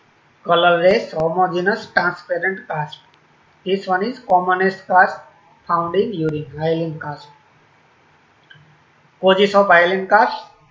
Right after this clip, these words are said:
fever, exercise, acute glomerulonephritis, malignant hypertension and chronic renal disease.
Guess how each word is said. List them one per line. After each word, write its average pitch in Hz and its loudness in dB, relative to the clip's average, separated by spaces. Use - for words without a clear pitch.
fever, 175 2
exercise, 170 -2
acute 160 -8
glomerulonephritis, 175 -4
malignant 160 -2
hypertension 180 -4
and - -10
chronic 170 -6
renal 156 -6
disease. 143 -12